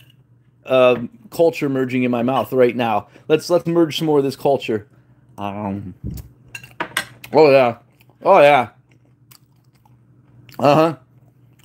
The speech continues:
Yeah, that, that's just, I, <laughs> I, why does that work? Why does that work? It works. I don't know why, but it does. All right, so now we get to do the, the big thing. Let's see what the kitties think.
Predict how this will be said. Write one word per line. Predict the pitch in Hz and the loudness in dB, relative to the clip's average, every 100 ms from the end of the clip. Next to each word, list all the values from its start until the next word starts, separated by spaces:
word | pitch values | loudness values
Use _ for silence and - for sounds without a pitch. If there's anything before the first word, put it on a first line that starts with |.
| _ _ _ _ _ _ | _ _ _ _ _ _
Yeah, | 127 135 113 | 2 4 6
that, | 143 135 | 2 2
that's | 147 147 - | 0 -2 -6
just, | 120 - | -16 -6
I, | 127 143 - 110 | -2 -2 -4 -14
<laughs> | 135 | -6
I, | - 165 147 156 143 | -4 -2 -4 -4 -4
why | 151 151 175 | 2 2 4
does | 165 | 0
that | 143 117 | 0 0
work? | 131 117 - _ 170 170 | -2 -2 -6 _ -18 -2
Why | 165 247 330 330 | 4 6 6 4
does | 269 | 0
that | 233 254 214 | 0 2 2
work? | 208 269 190 | 2 2 2
It | 214 240 | -4 -2
works. | 302 262 175 - | 2 2 0 -4
I | 202 | 0
don't | 294 339 | 0 0
know | 339 | -2
why, | 285 330 330 247 | 2 4 6 4
but | 233 | 2
it | 294 233 | 0 0
does. | 247 285 156 151 _ _ _ _ _ _ _ _ _ _ _ _ _ | 2 4 2 -2 _ _ _ _ _ _ _ _ _ _ _ _ _
All | - | 4
right, | 254 262 - _ - - | 6 6 2 _ -20 -8
so | 214 | 0
now | 247 | 2
we | 254 | 2
get | 240 | -4
to | 208 | -8
do | 190 240 254 | -8 -4 -2
the, | 226 214 196 185 - _ - | 4 6 6 4 0 _ -12
the | 147 | -6
big | 185 339 | -2 0
thing. | 208 185 214 - - - _ - | 4 4 4 -4 -14 -20 _ -8
Let's | - - | -8 -2
see | |
what | 466 | -2
the | 427 | -2
kitties | 381 294 254 | -2 -2 -2
think. | - 120 110 | -4 -6 -6